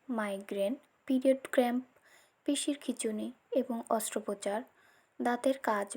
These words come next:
বা আঘাতের পরের ব্যথা চিকিৎসার জন্য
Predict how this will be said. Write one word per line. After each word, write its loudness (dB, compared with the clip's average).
বা 4
আঘাতের 0
পরের 0
ব্যথা -4
চিকিৎসার 0
জন্য -4